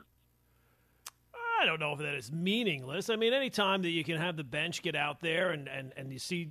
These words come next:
Obi taking strides forward and, and you see how good the bench has played and, and they played well tonight and Derrick Rose and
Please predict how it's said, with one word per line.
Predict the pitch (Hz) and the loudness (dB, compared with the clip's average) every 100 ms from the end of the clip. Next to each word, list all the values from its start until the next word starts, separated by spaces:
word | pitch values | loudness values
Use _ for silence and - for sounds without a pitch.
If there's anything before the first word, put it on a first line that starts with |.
| - | -4
Obi | 165 175 170 175 170 | 2 2 2 0 0
taking | - 175 165 165 151 | -2 -2 -2 -4 -4
strides | - 165 151 160 156 | -2 2 2 2 -2
forward | - 160 165 190 190 | 0 2 2 0 0
and, | 151 139 | -2 -6
and | 139 | -6
you | 143 | -6
see | 143 175 156 | -4 -2 -2
how | 156 | -2
good | 139 160 | -4 -6
the | 143 | -6
bench | 147 156 - | -4 -4 -4
has | 147 | -8
played | - 151 147 170 190 | -4 -2 0 0 0
and, | 135 127 | -4 -8
and | 127 123 | -10 -8
they | 123 | -4
played | 156 151 143 | 0 0 2
well | 143 147 | 2 0
tonight | 135 131 151 170 | 0 0 0 -2
and | 110 | -2
Derrick | 135 151 - | -2 -2 -2
Rose | 143 170 185 | 0 2 2
and | 120 | 0